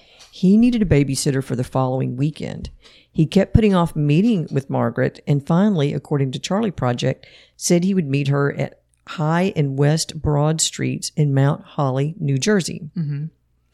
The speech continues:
Speaker 1: And he would be in a red Volkswagen. According to the Courier Post article by Carol Camino,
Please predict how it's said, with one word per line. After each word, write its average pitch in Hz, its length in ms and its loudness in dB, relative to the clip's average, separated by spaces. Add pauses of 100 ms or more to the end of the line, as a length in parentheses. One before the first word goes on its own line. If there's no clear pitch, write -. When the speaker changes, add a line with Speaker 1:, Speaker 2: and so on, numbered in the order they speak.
(320)
Speaker 1:
And 147 120 2
he 170 120 6
would 190 120 4
be 156 280 4 (100)
in 170 100 0
a 170 60 0
red 135 340 0
Volkswagen. - 800 0 (320)
According 233 460 0
to 185 180 -6
the 151 100 -2
Courier 180 560 -2
Post 165 480 0
article 143 320 0
by 131 160 0
Carol 156 440 0 (100)
Camino, 143 560 0